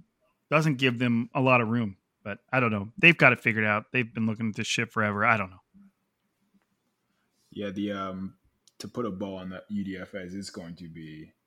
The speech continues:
Speaker 2: terribly tough for the, one of those guys to make it. And you, you mentioned offensive line.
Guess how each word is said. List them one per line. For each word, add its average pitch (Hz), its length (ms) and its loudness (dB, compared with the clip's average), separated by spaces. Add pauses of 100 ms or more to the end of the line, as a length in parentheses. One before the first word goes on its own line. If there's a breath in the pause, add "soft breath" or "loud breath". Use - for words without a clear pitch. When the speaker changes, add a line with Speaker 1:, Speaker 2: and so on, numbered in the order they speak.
(340)
Speaker 2:
terribly 82 480 -12
tough - 300 -18
for - 60 -20
the, - 120 -20
one 85 200 -16
of 80 60 -16
those 78 180 -12
guys 78 260 -12
to 80 80 -12
make 80 140 -12
it. 80 40 -10
And 82 100 -8
you, 98 120 -6
you 113 140 0
mentioned 120 300 -2
offensive 156 360 -10
line. 165 400 -12